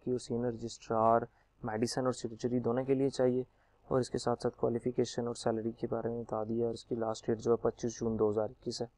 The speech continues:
और next, अ, security guard की रिक्वायरमेंट है, जिसके लिए उन्होंने पे जो रखी है पच्चीस से तीस हज़ार, रहाइश भी दी जाएगी, bonus भी और दीगर मराहत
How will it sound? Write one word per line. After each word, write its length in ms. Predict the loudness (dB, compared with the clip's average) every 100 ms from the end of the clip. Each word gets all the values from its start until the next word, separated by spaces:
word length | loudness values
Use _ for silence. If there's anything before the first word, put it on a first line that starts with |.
| _ _ _ _ _ _ 0
और 520 | 2 2 2 0 -2
next, 520 | -4 -8 -12 -14 -18 _ _ _ _ _ _ _ _ _
अ, 140 | -6 -6
security 380 | -2 0 4
guard 180 | 4 4
की 180 | 2 -2
रिक्वायरमेंट 440 | 0 -2 -2 -2
है, 80 | -2
जिसके 280 | -4 -4 -2
लिए 120 | 0
उन्होंने 260 | 0 -2 -4
पे 220 | -2 -2
जो 100 | -2
रखी 200 | -4 -6
है 60 | -6
पच्चीस 260 | -6 -6 -8
से 80 | -6
तीस 260 | -6 -4 -4
हज़ार, 320 | 0 0 0
रहाइश 360 | -2 -4 -4 -6
भी 60 | -4
दी 120 | 0
जाएगी, 340 | 0 2 0
bonus 380 | -2 -2 -4 -4
भी 180 | -4 -2
और 60 | -2
दीगर 300 | -4 -2 -4
मराहत 320 | -4 -6 -6